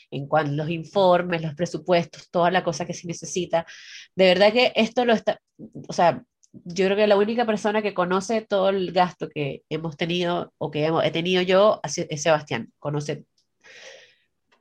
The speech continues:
la locura de gastos que, que esto ha pasado y, y, la, y por qué sacamos esto, ¿no? Y por qué fue esta cosa, porque,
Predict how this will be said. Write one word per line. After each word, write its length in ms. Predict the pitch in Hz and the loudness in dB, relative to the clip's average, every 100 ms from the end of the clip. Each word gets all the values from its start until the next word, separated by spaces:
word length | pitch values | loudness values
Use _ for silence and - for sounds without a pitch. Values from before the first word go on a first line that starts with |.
| _ - | _ -2
la 180 | 165 170 | 2 4
locura 340 | 165 208 208 | 4 4 6
de 100 | 202 | 6
gastos 300 | 190 202 214 | 4 2 -4
que, 280 | - 185 160 | -2 -2 0
que 80 | 175 | -2
esto 180 | 175 | 0
ha 40 | 190 | 0
pasado 460 | 190 208 202 214 214 | 0 4 6 6 4
y, 200 | 180 170 - | 0 -4 -4
y, 100 | 175 | 0
la, 160 | 165 170 | 0 0
y 100 | 160 | -8
por 200 | 160 - | -6 -4
qué 380 | 190 190 196 - _ _ | 0 0 0 -6 _ _
sacamos 380 | - - 151 156 | -12 -6 -4 -4
esto, 280 | 185 151 147 | -4 -6 -8
¿no? 220 | 147 151 | -8 -8
Y 40 | 147 | -6
por 180 | 160 | -6
qué 380 | 151 156 160 160 - | -2 -2 0 -2 -2
fue 140 | 165 | -4
esta 280 | 160 - 156 | -4 -6 -4
cosa, 280 | 151 147 143 | -4 -6 -8
porque, 480 | 147 143 143 135 | -8 -6 -8 -8